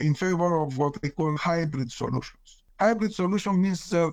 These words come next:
and this is an idea that is, uh, adopted by some industry today. So I have, uh, a neural network that solves the problem.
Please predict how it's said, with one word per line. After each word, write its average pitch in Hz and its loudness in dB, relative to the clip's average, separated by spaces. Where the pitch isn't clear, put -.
and 156 -2
this 190 -2
is 175 0
an 180 2
idea 180 0
that 175 -4
is, 151 -4
uh, 151 -2
adopted 160 0
by 160 2
some 160 -2
industry 165 0
today. 160 0
So 165 0
I 143 0
have, 180 0
uh, 165 -2
a 135 -2
neural 196 4
network 170 -2
that 147 0
solves 175 0
the 156 0
problem. 160 0